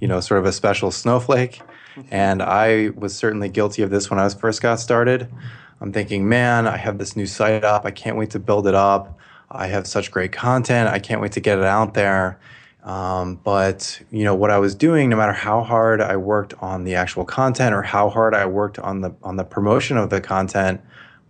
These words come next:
Speaker 1: I just wasn't getting that much traffic. I was, uh, looking at my Google Analytics count, and it did not, uh, it was not saying good things that were very inspiring to me. So, you know, guest blogging really helped me just get right in front of my target audience.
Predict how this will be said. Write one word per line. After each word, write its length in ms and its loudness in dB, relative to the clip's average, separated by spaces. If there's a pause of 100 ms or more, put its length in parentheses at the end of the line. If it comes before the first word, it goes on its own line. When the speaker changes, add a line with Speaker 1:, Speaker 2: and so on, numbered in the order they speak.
(120)
Speaker 1:
I 60 -4
just 160 2
wasn't 220 2
getting 260 4
that 160 2
much 160 0
traffic. 500 -2
I 160 -2
was, 280 -2
uh, 360 2
looking 220 0
at 80 2
my 120 2
Google 260 -2
Analytics 480 0
count, 280 0 (280)
and 320 -2
it 300 -6
did 220 -6
not, 380 0
uh, 360 2 (380)
it 60 -10
was 100 -4
not 220 2
saying 240 0
good 180 -2
things 280 -4
that 160 0
were 160 2
very 300 2
inspiring 560 0
to 100 -10
me. 260 -8
So, 760 2 (200)
you 520 -8
know, 200 2
guest 340 0
blogging 400 0
really 240 2
helped 320 -2
me 120 -2
just 220 -8
get 200 -2
right 200 0
in 80 -10
front 180 -4
of 60 -4
my 120 0
target 320 -2
audience. 580 -2